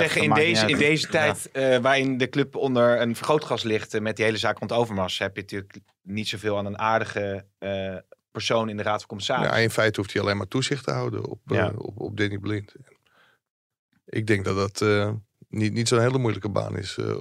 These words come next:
Speaker 3: op
Speaker 1: Nee,
Speaker 3: dit, op
Speaker 1: nee,
Speaker 3: dit
Speaker 1: ik, om-, omdat dat dus natuurlijk
Speaker 2: Ja.
Speaker 1: de, de vraag is of die Raad van Commissarissen... De, de, de,
Speaker 2: Maar dat
Speaker 1: de
Speaker 2: ligt
Speaker 1: koord
Speaker 2: natuurlijk meer bij de
Speaker 1: opzet.
Speaker 2: top van de Raad van Commissarissen. De, de
Speaker 1: Ja.
Speaker 2: sportieve commissaris hangt natuurlijk eigenlijk toch een beetje bij, eh, bij
Speaker 3: Ja.
Speaker 2: Ajax.
Speaker 3: Wa-, wat ik wel heel opvallend vond... Ik, eh,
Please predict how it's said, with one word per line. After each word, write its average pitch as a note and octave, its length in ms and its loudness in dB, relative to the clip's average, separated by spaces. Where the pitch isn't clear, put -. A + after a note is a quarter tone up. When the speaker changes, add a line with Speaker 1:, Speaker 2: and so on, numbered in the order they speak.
Speaker 3:
op - 120 -10
Speaker 1:
Nee, A2 300 4
Speaker 3:
dit, A2+ 100 4
op A2 60 6
Speaker 1:
nee, A2 120 2
Speaker 3:
dit - 20 -8
Speaker 1:
ik, F#2+ 80 -12
om-, A2+ 180 -8
omdat A#2 300 0
dat A2+ 140 -4
dus G2+ 140 -6
natuurlijk G2 420 -8
Speaker 2:
Ja. - 60 -8
Speaker 1:
de, G#2 140 -6
de F#2+ 100 -10
vraag A2+ 280 -2
is G2+ 100 -12
of G2 80 -10
die F#2 100 -8
Raad F#2+ 160 -4
van - 100 -20
Commissarissen... G2 760 -4
De, G2 140 -6
de, E2+ 100 -14
de, G#2 200 -8
Speaker 2:
Maar D#2+ 160 0
dat F#2+ 100 2
Speaker 1:
de F#2 60 -2
Speaker 2:
ligt G#2 120 4
Speaker 1:
koord G#2+ 120 -2
Speaker 2:
natuurlijk F#2+ 100 0
meer F#2 200 4
bij F2+ 140 2
de E2+ 40 -2
Speaker 1:
opzet. F#2 140 -4
Speaker 2:
top G2 120 0
van - 140 -4
de F2+ 60 0
Raad F2+ 240 0
van - 100 -14
Commissarissen. F2 720 -4
De, E2 400 -4
de E2+ 60 -8
Speaker 1:
Ja. F2+ 180 -2
Speaker 2:
sportieve F#2 500 0
commissaris G2 560 -2
hangt G2 220 -6
natuurlijk G2 300 -2
eigenlijk F#2 380 -4
toch F#2+ 200 -2
een F#2 100 -4
beetje G2 260 -2
bij, F#2 480 -2
eh, E2+ 80 -12
bij F2+ 120 -2
Speaker 3:
Ja. E2+ 60 0
Speaker 2:
Ajax. - 440 -6
Speaker 3:
Wa-, A#2 240 0
wat A2 180 0
ik A2+ 60 0
wel B2+ 220 4
heel A2+ 180 2
opvallend G#2 440 2
vond... - 380 -6
Ik, G#2+ 140 -16
eh, - 200 -10